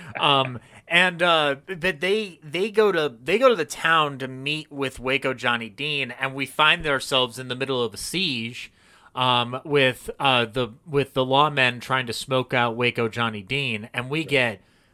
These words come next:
Speaker 1: a tense modern day Western scene stuck in
Speaker 2: Mm-hmm.
Speaker 1: this film in nineteen fifty with Waco Johnny Dean being the creepiest of all creeps and Steve very much being,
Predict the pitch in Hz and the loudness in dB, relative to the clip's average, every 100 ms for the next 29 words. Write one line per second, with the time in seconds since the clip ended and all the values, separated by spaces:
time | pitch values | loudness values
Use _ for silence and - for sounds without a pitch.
0 | _ _ _ _ _ - 139 - - - | _ _ _ _ _ -4 -4 -4 -12 -10
1 | - 151 160 131 - - - _ 117 123 | -2 2 0 -2 -6 -6 -8 _ -18 0
2 | 131 135 139 120 110 104 98 98 _ _ | 4 6 6 4 0 0 -8 -18 _ _
3 | 120 113 123 120 117 110 98 92 _ _ | -20 -2 2 2 2 0 -2 -12 _ _
4 | 110 117 120 - - 110 95 92 95 - | -4 0 0 -2 -4 -4 -4 -10 -16 -12
5 | - 113 95 85 85 _ _ - - - | -8 -8 -8 -16 -20 _ _ -12 -8 0
6 | 135 117 127 117 - 131 117 113 113 113 | 0 0 -2 -4 -2 -2 -2 -4 -2 -4
7 | 107 120 104 - 117 - 117 104 104 113 | -4 -12 -14 -4 -4 -2 -6 -6 -4 -4
8 | 135 127 113 123 117 107 120 120 113 113 | -4 -6 -4 -4 -4 -8 -8 -8 -8 -8
9 | 104 98 - 131 123 117 104 104 110 117 | -8 -10 -10 -8 -6 -6 -8 -4 -2 -2
10 | - 101 92 - - _ - - - - | -4 -10 -10 -12 -20 _ -20 -20 -20 -2
11 | 151 135 123 117 110 - _ _ _ _ | 2 2 0 -4 -10 -10 _ _ _ _
12 | _ 214 151 - - 185 185 160 135 113 | _ -16 -10 -8 -4 0 2 0 -4 2
13 | 143 143 131 127 120 117 - 117 131 120 | 4 4 2 2 0 0 -6 0 0 0
14 | 117 113 | -4 -10